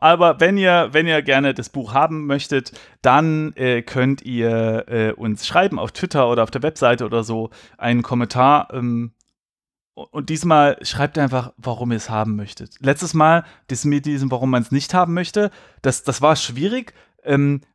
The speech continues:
weil bei manchen klang es so, als würden sie es wirklich nicht haben wollen. Da wusste ich nicht, ob Sarkasmus ist. Und, und dann,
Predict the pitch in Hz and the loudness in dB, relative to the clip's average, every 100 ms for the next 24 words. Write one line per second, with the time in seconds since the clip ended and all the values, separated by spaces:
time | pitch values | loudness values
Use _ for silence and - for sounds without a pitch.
0 | - 135 131 - 127 127 160 196 - 170 | 0 2 2 2 4 2 0 -2 0 -2
1 | 156 156 135 139 127 120 107 113 123 214 | 2 0 0 -4 -4 -6 -4 -4 -2 2
2 | 214 202 196 196 202 226 139 123 - 123 | 2 2 2 2 2 2 0 -2 -4 -2
3 | 123 113 123 - 120 175 202 262 - - | -2 -4 -8 -8 -4 -4 -4 -6 -10 -16
4 | _ _ - 143 143 - _ _ _ _ | _ _ -2 -2 -2 -6 _ _ _ _
5 | _ _ 143 131 131 156 214 | _ _ -6 0 2 2 -2